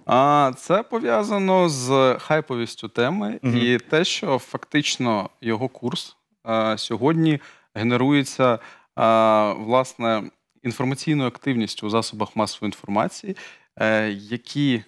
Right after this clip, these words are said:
Speaker 1: а, фактично є драйверами того, що
Speaker 2: Мгм.
Speaker 1: люди, які бажають швидко заробити,
Speaker 2: Мгм.
Speaker 1: вони вкладають,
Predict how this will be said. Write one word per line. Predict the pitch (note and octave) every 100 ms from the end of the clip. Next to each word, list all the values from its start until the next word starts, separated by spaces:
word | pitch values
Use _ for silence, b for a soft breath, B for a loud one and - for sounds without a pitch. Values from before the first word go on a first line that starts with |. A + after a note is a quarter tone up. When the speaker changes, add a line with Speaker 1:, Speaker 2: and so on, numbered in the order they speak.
| _ _ _ _ _
Speaker 1:
а, | - A2
фактично | - - - D3+ - A#2
є | A2+
драйверами | A2+ A#2+ B2+ A#2+ A2 G#2+ G#2
того, | G2 G#2+ F#2+
що | F#2 - A#2
Speaker 2:
Мгм. | G#2+
Speaker 1:
люди, | B2 C#3 A#2+ A#2
які | G#2 - C3 A2 B B _
бажають | G2+ A#2 A#2 A2+ G2 F2+ - _ _ _
швидко | - - C#3 -
заробити, | G#2+ C3 F#3 D#4 E4 -
Speaker 2:
Мгм. | C4+ B2+
Speaker 1:
вони | F3 F3+
вкладають, | - - C#3+ C#3 B2 G#2 -